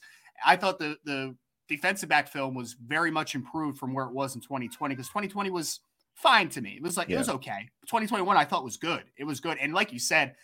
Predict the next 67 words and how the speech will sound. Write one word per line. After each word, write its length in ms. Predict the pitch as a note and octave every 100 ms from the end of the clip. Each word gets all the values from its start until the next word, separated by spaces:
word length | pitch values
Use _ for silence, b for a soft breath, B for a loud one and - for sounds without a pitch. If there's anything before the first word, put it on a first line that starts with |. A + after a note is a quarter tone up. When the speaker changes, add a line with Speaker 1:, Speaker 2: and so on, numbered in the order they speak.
| b -
Speaker 1:
historically 580 | E3+ - A3 C#4 C#3+
speaking, 480 | B2+ - F3 B2+ A2+ - _ -
one 240 | D3+ C4
of 60 | C#4+
the 80 | E3+
best 260 | D#3+ F3
return 320 | C3 - F#3
men 200 | D3+ A2+ - -
ever. 240 | E3 G2 - _ C3+
Like, 120 | C#3
not 200 | G3 A3+
just 300 | G#3+ F#3+ -
<laughs> 120 | G3
coming 240 | - A3 E3+
out 160 | D3+
this 140 | D3+ C#3
year, 100 | D3
like, 160 | B2+ -
Speaker 2:
Yeah. 200 | E2+ D#2
Speaker 1:
ever. 380 | F3+ F#3 C3 F#2+ b b b
So 140 | - B2+
Speaker 2:
Well, 20 | A2+
the 40 |
Speaker 1:
he 60 | B2
is 80 | A3+
a 40 |
Speaker 2:
S 60 | G#2
M 60 |
U 200 | G2+ A#2
play, 380 | A2+ G2 F2+ E2+
I 40 | E2+
mean, 200 | E2+ E2
they, 160 | E2 -
they 160 | F2+
kick 220 | - G2+
off 240 | F#2 F#2+ F#2
to 120 | F2
him 160 | E2 D#2+
with, 180 | E2
what, 280 | F#2+ F#2 -
ten 240 | - G2 F2
seconds 260 | F2+ F2+
left 140 | F#2 F2+
to 60 |
go 120 | F2 F2+
in 60 |
the 60 | F2
game. 240 | F2 F#2+
He 40 | F#2
takes 260 | F#2+ E2+
it 40 | F2+
to 60 |
Speaker 1:
And 60 | E2+
Speaker 2:
the 40 |
Speaker 1:
he 40 | F2
Speaker 2:
house 100 | E2+
Speaker 1:
wins, 160 | F2+
Speaker 2:
to 80 | F2
win, 140 | F2 E2+
Speaker 1:
and 160 | -
Speaker 2:
to 80 | -
Speaker 1:
he 60 | E2+
Speaker 2:
win 140 | F2+
Speaker 1:
wins 100 | F2
Speaker 2:
the 60 | F2
Speaker 1:
the 40 |
Speaker 2:
game. 140 | F2+